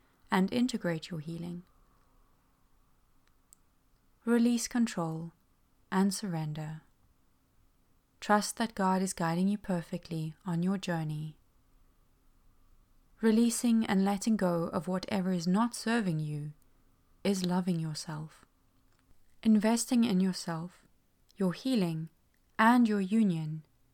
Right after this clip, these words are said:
is loving yourself. You can claim support,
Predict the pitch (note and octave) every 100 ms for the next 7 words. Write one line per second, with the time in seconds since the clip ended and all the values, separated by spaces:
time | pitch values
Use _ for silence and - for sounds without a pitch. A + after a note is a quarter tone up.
0 | _ _ - G#3+ F3+ F3+ F3+ F3 E3 D#3+
1 | - E3+ E3+ - _ _ _ _ _ _
2 | _ _ _ _ - F#3+ G3 F#3+ G3 A3+
3 | A3 G#3+ A3+ A3+ A#3 E3+ F3+